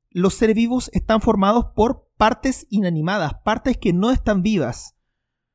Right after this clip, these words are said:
Un robot está formado por partes inanimadas, partes que no están vivas.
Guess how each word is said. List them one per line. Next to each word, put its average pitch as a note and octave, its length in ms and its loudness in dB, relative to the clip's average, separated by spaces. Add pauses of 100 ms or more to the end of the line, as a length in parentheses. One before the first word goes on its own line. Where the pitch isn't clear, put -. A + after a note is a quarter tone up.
(220)
Un G3 140 6
robot G#3 460 2
está F3 180 -4
formado E3 400 -2
por E3+ 200 0
partes D3+ 360 -4
inanimadas, D#3 540 -4 (120)
partes D3+ 360 -2
que D3 120 -6
no C3+ 80 -6
están C#3+ 220 -6
vivas. F#3 480 -4